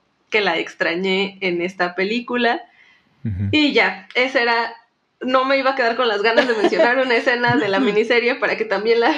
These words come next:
Speaker 1: vean. <laughs> Porque
Speaker 3: Ay,
Speaker 1: sí,
Speaker 3: sí, la
Speaker 1: te
Speaker 3: quiero
Speaker 1: amo,
Speaker 3: ver.
Speaker 1: te
Speaker 3: La,
Speaker 1: amo,
Speaker 3: la
Speaker 1: Stephen
Speaker 3: vi
Speaker 1: King.
Speaker 3: como hace un chingo, así de que salió en el cinco, ¿sabes? Y <laughs> me gustó
Speaker 1: Sí.
Speaker 3: un montón, ajá.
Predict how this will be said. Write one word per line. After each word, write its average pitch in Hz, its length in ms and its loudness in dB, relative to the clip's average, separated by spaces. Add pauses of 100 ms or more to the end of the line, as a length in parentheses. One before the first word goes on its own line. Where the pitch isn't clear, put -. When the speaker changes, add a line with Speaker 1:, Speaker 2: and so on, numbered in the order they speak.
(160)
Speaker 1:
vean. 285 340 0 (680)
<laughs> - 800 -2
Porque 214 160 2
Speaker 3:
Ay, 254 280 2
Speaker 1:
sí, 190 120 -12
Speaker 3:
sí, 320 40 -2
la 311 100 0
Speaker 1:
te 196 60 -6
Speaker 3:
quiero 202 160 2
Speaker 1:
amo, 311 80 -4
Speaker 3:
ver. 285 180 4
Speaker 1:
te 262 60 -14
Speaker 3:
La, 262 140 2
Speaker 1:
amo, 214 160 -4
Speaker 3:
la 269 80 2
Speaker 1:
Stephen - 220 0
Speaker 3:
vi - 40 -6
Speaker 1:
King. 180 160 -4
Speaker 3:
como 349 440 -2 (100)
hace 214 260 -12
un 262 120 -12
chingo, 226 300 -4
así 220 160 -6
de 214 100 -2
que 220 80 -14
salió 180 240 -4
en 185 80 -8
el 208 120 -12
cinco, 208 400 -10
¿sabes? 208 440 -6
Y 202 360 -2 (320)
<laughs> 320 220 0
me 277 140 2
gustó 269 320 0
Speaker 1:
Sí. 254 80 4
Speaker 3:
un 262 60 -2
montón, 277 540 0
ajá. 247 560 0